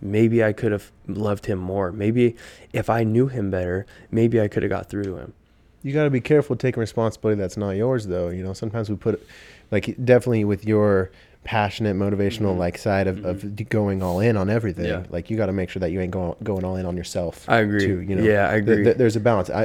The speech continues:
Speaker 2: it ain't easy. I don't think there's
Speaker 1: Yeah.
Speaker 2: an answer in there.
Speaker 1: Yeah.
Speaker 2: I think that it's something that we're on the process of learning.
Speaker 1: Yeah, again, and I ba-, you know, I battle that sometimes. I'm like, "Gosh, did I give up too early?" You know what I mean?
Speaker 2: Right. Yeah,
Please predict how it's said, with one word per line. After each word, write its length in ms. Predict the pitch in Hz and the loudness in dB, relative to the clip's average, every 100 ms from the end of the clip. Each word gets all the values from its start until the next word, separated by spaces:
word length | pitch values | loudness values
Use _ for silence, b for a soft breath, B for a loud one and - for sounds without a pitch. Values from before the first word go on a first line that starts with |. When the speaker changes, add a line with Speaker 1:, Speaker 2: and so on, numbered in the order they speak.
| - | 0
Speaker 2:
it 120 | 113 | 2
ain't 200 | 147 107 | 4 4
easy. 200 | 131 110 | 2 2
I 60 | 95 | 2
don't 160 | 131 | 0
think 140 | 104 95 | 0 -2
there's 160 | 92 | 2
Speaker 1:
Yeah. 100 | 113 | 2
Speaker 2:
an 60 | 101 | 4
answer 280 | 135 - 92 | 0 0 -2
in 120 | 92 | 2
there. 80 | 107 95 | 2 2
Speaker 1:
Yeah. 40 | |
Speaker 2:
I 40 | 95 | 2
think 240 | - 104 | -2 -2
that 120 | 107 | 2
it's 160 | 101 - | 0 0
something 320 | 107 104 104 | -4 -4 -4
that 140 | 101 95 | -4 -4
we're 80 | |
on 80 | 98 | -4
the 80 | 95 | -4
process 400 | - 95 90 101 | -4 -4 -4 -6
of 140 | 87 87 | -8 -8
learning. 420 | 92 104 139 104 | -4 0 0 2
Speaker 1:
Yeah, 240 | 113 104 | 4 4
again, 440 | 104 101 110 101 - | 4 2 2 0 -4
and 160 | 104 101 | -4 -2
I 120 | 98 | -2
ba-, 160 | 92 - | -2 -4
you 80 | 107 | -2
know, 100 | 104 | -2
I 80 | 98 | -2
battle 300 | 98 117 127 | -2 0 0
that 160 | 90 90 | -2 -4
sometimes. 400 | 95 98 95 95 | -6 -6 -8 -8
I'm 100 | 92 | -12
like, 240 | - - | -16 -18
"Gosh, 380 | - - - - | -16 -16 -16 -18
did 160 | - | -14
I 60 | 98 | -10
give 180 | 104 107 | -6 -6
up 140 | 101 | -6
too 100 | - | -6
early?" 300 | 98 92 85 - - | -4 -4 -8 -14 -6
You 120 | 113 | -2
know 80 | 107 | 0
what 60 | |
I 40 | 98 | 0
mean? 120 | 107 | -4
Speaker 2:
Right. 120 | 98 B B B B _ | -6 B B B B _
Yeah, 60 | - | -20